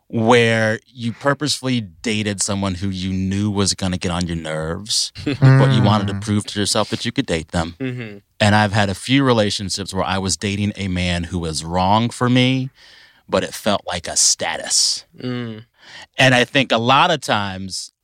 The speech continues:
Speaker 1: I just feel some kinship with this listener. That's why I'm going so
Speaker 3: Mm-hmm.
Speaker 1: deep. It's like, I want you, listener, to go places and find people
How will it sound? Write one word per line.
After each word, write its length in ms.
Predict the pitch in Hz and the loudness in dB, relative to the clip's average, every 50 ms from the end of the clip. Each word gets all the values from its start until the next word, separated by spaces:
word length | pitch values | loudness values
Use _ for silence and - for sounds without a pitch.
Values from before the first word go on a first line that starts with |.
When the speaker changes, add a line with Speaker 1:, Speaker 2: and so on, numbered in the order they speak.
| _ - | _ 0
Speaker 1:
I 80 | 139 | 0
just 280 | 143 127 165 156 - - | 2 2 2 0 0 2
feel 140 | - 190 185 | 2 2 2
some 160 | - 147 147 | 2 0 -4
kinship 420 | 135 - 156 151 135 - 165 160 | -2 -2 0 0 0 0 -4 -4
with 120 | - 151 123 | -4 -4 -2
this 140 | 117 107 117 | -2 -2 0
listener. 360 | 113 120 135 131 - 180 170 | 2 2 2 2 2 0 0
That's 140 | 143 131 127 | 0 2 2
why 100 | 117 107 | 2 0
I'm 80 | 107 | 0
going 240 | 98 107 107 113 117 | 0 0 2 2 2
so 160 | 104 101 110 | 2 2 0
Speaker 3:
Mm-hmm. 100 | 101 95 95 | 0 0 0
Speaker 1:
deep. 380 | 101 104 120 156 226 - - - | 0 0 0 -2 -4 -6 -10 -4
It's 240 | - 92 - - - | -2 0 0 2 4
like, 320 | 127 113 110 98 - - - _ - - - - - - - _ _ _ - | 4 4 2 2 -4 -14 -20 _ -20 -20 -20 -20 -20 -20 -20 _ _ _ 0
I 80 | 131 135 | 2 2
want 380 | 127 123 131 147 165 202 - | 2 4 4 6 6 4 4
you, 360 | 131 117 120 117 110 107 107 _ - | 0 -2 0 0 -2 -2 -6 _ -10
listener, 720 | 107 110 110 101 - - 104 95 92 90 87 85 85 85 _ _ _ _ _ _ _ _ _ - | -4 -2 0 0 0 -2 -2 -6 -8 -8 -8 -10 -12 -14 _ _ _ _ _ _ _ _ _ -2
to 200 | - - - 123 | 0 0 0 -2
go 420 | 107 92 87 - - 127 123 135 | -4 -8 -4 2 4 4 4 4
places 800 | 139 - - 135 135 143 143 - - 131 131 131 131 - - - _ _ _ - | 0 -2 -2 -2 0 0 0 -2 -2 -2 -4 -4 -4 -4 -6 -6 _ _ _ -12
and 180 | - - 95 92 | -10 -10 -8 -10
find 480 | - - - 104 101 104 110 113 113 | -8 -2 0 0 0 2 0 0 -2
people 640 | - 120 107 101 - 104 101 101 101 101 98 98 _ | -2 -2 -4 -2 0 2 2 2 2 0 -2 -4 _